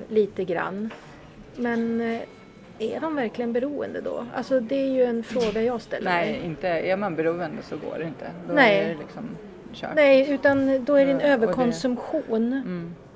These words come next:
Speaker 1: Eh, och sen så ibland så undrar ju jag, är det alkoholen som suger då? Mer än beroendet?
Speaker 2: Mm.
Speaker 1: För du kan ju bli beroende av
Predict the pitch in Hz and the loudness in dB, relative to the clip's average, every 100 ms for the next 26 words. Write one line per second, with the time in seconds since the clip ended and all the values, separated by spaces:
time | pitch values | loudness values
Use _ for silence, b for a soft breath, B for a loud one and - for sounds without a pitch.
0 | - - - - 233 220 220 - - 247 | -20 -20 -18 -12 -8 -6 -8 -4 0 0
1 | - 262 233 240 247 - - 277 269 - | 2 2 2 0 -2 -4 -2 4 6 6
2 | 277 262 262 262 285 269 240 233 247 247 | 0 2 2 2 2 2 2 2 2 4
3 | 214 214 214 - - - - - - 240 | 4 4 2 -6 -14 -16 -18 -20 -8 -2
4 | 233 240 240 - - - 262 254 233 - | 2 2 0 -8 -20 -10 -4 -2 -4 -4
5 | 240 294 285 247 220 208 - 214 190 190 | 0 2 2 0 -2 -6 -4 -4 -4 -6
6 | - - 240 220 - - - - - - | -6 -6 -6 -10 -18 -20 -20 -20 -20 -20
7 | - - - - - - - - 254 220 | -20 -20 -20 -20 -20 -20 -14 -4 -2 0
8 | - 226 - - - - - 220 214 233 | -2 -6 -10 -18 -20 -14 -6 -2 2 2
9 | 226 190 139 127 - - 214 185 180 185 | 2 -2 -4 -10 -12 -16 -10 -8 -6 -10
10 | - - - - - - - 240 240 262 | -16 -20 -20 -20 -20 -12 -4 -2 0 2
11 | 262 240 240 233 226 - - 240 240 247 | 2 2 2 2 0 -6 -6 0 2 4
12 | 226 208 190 190 | 4 4 2 0